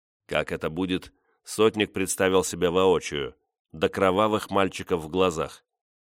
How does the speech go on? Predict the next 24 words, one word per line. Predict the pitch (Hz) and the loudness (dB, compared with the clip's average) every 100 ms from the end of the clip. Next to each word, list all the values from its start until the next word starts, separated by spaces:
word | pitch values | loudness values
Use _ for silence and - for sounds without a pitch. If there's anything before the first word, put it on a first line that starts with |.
| _ _ _ - | _ _ _ -8
Ничего | 73 - 95 | -6 -2 2
не | 117 | 4
подозревающий | 117 117 110 107 110 113 101 104 | 4 2 4 4 6 6 4 2
отряд | 92 104 113 | 2 4 2
спокойно | - 95 - 107 101 | 2 -2 0 0 0
доберётся | 92 90 92 - | 0 0 0 -2
до | 85 87 | -6 -4
кручи, | 95 82 - 65 _ _ _ _ _ | -2 -4 -6 -12 _ _ _ _ _
и | - | -4
с | 90 101 | -2 2
неё | 101 104 | 4 4
со | 104 | 2
свистом | 95 90 110 - 123 | 0 0 -4 -4 -2
полетят | - 87 82 87 - | 0 0 0 -2 -2
стрелы. | - 90 76 67 _ _ _ _ _ - | -2 -2 -2 -6 _ _ _ _ _ -4
Тучи | 123 - | -4 -2
стрел. | 117 - 113 87 67 _ _ _ _ _ _ _ _ | -4 -2 0 0 -2 _ _ _ _ _ _ _ _
Человек | 73 78 107 120 | -4 0 2 0
десять | 101 113 104 - | 0 -2 -2 -2
положат | 95 95 92 92 | 0 2 0 -2
сразу. | 87 76 71 71 - _ _ _ | 0 -2 -2 -10 -12 _ _ _
Хорошо, | _ 87 107 - | _ 2 2 2
не | 80 | -4
десять, | 92 95 - 71 - | -2 -2 -4 -10 -18